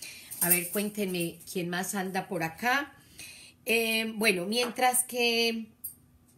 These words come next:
vamos a, a compartir, si me pueden ayudar a compartir en,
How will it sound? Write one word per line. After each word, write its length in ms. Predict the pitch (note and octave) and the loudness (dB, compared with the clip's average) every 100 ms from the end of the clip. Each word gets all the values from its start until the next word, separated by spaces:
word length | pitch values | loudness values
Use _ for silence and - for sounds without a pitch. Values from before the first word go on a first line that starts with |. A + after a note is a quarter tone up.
| - - - - | -20 -12 -6 -6
vamos 400 | E3+ G3+ G#3 A#3 | -4 -4 -2 0
a, 280 | B3+ F#3+ - | 2 2 2
a 180 | G3 G3+ | -2 0
compartir, 680 | A#3+ G3+ G#3 A3 - C4+ D4+ | 0 2 2 2 0 -2 -2
si 120 | C4+ | -4
me 120 | A3+ | -4
pueden 340 | E3+ G3 G3+ A#3+ | -2 -2 0 0
ayudar 460 | G3+ F#3+ F3+ F3+ | 0 2 4 4
a 140 | G3+ - | 0 -2
compartir 880 | G3 F3+ E3+ E3 - G3 G#3 G#3+ - - - - - - | -6 0 -2 -2 -4 0 0 -2 -8 -20 -20 -20 -20 -4
en, 840 | F#3+ F#3+ F#3 F3+ F3 E3+ E3+ E3 | 0 2 2 0 0 0 -2 -4